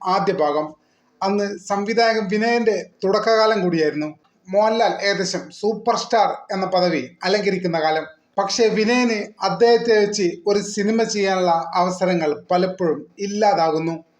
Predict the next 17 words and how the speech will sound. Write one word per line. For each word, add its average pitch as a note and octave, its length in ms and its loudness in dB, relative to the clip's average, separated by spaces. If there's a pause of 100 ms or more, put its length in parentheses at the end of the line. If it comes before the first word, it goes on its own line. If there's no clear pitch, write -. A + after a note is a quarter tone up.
(520)
പലപ്പോഴും G#3+ 640 0
ലഭിച്ചില്ല. F3+ 680 0 (340)
ഇത്തരമൊരു C4 500 2
സംഗതി B3+ 440 0
തന്നെയാണ് G3+ 320 0
സൂപ്പർ A#3+ 500 -2
സ്റ്റാർ B3+ 300 2
എന്ന A3 200 -2
സിനിമയുടെ G3 480 -2 (200)
തുടക്കത്തിന് F#3+ 500 0 (180)
കാരണമായത്. E3 720 -2 (340)
ആദ്യം B3+ 400 2
ചെയ്തത് G3+ 480 0 (240)
മോഹൻലാലിന്റെ A3+ 920 2 (100)
രൂപസാദൃശ്യമുള്ള G#3 1000 2
ഒരാളെ E3+ 440 2 (180)
കണ്ടെത്തുകയായിരുന്നു. D3+ 840 -2